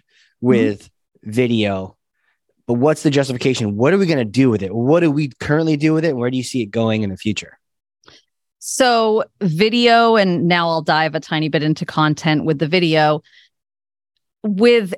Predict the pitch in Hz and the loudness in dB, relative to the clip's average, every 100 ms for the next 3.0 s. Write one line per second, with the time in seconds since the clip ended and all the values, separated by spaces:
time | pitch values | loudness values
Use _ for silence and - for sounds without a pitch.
0 | - 220 233 - 262 214 165 147 - 180 | -2 -2 -2 -2 2 4 4 2 -2 -4
1 | - 196 - 175 208 247 254 233 220 220 | -4 -4 -2 0 2 4 4 2 2 2
2 | 208 185 185 165 - 156 120 139 - | 0 0 0 0 -2 -4 -4 -6 -14